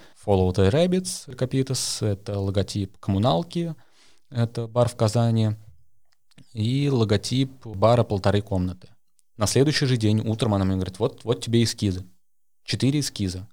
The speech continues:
нарисованные от руки. Мы начинаем дальше корректировку. И вот когда я увидел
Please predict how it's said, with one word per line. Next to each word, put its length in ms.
нарисованные 640
от 100
руки. 340
Мы 380
начинаем 480
дальше 260
корректировку. 720
И 80
вот 200
когда 340
я 300
увидел 560